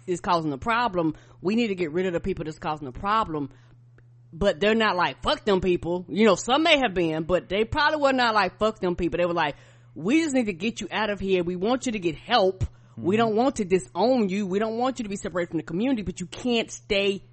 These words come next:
Speaker 1: here."
Speaker 2: Right. And then because of how racism works, they weren't looking at addiction as a problem of, I mean, in the community, they started out this way, of course.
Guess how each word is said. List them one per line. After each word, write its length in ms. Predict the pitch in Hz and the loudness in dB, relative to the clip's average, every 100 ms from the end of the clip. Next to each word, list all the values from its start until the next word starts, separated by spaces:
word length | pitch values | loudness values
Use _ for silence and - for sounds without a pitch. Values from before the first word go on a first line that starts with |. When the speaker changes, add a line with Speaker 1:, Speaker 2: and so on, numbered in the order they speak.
| - | -16
Speaker 1:
here." 460 | - 233 165 131 127 - | -8 -6 -6 -10 -20 -14
Speaker 2:
Right. 460 | - 117 107 92 85 | -6 -4 -2 -6 -10
And 240 | 101 131 139 | -6 -4 -2
then 220 | 143 143 | 0 -2
because 680 | 135 123 151 147 131 131 - - | -4 -2 2 2 2 -2 -10 -6
of 180 | 120 139 | -6 0
how 580 | 160 139 139 127 120 - - - - | 2 4 2 0 -4 -8 -20 -20 -6
racism 540 | 120 175 - 156 135 127 | 0 2 2 0 0 0
works, 340 | 131 127 - - | 0 -2 -6 -2
they 100 | 156 | 2
weren't 260 | 170 135 | 2 2
looking 360 | 143 175 156 143 | 0 -2 -2 0
at 340 | 135 123 113 - | 0 -2 -4 -8
addiction 640 | 123 110 131 143 - 123 | -8 -2 -2 -2 -4 -4
as 140 | 120 113 | -2 -4
a 60 | |
problem 640 | 113 135 131 127 123 117 110 | -2 0 2 0 -2 -4 -6
of, 520 | 101 107 110 107 107 - - - | -6 -6 -6 -8 -12 -18 -20 0
I 60 | 151 | 2
mean, 160 | 165 | 4
in 120 | 165 | 4
the 80 | 180 | 2
community, 420 | - 139 180 160 | 0 0 2 2
they 100 | 131 120 | 0 0
started 280 | 127 113 | -2 0
out 200 | 135 139 | 2 2
this 120 | 110 107 | 0 -6
way, 140 | 104 | -6
of 80 | 101 | -8
course. 360 | - 104 98 | -8 -8 -8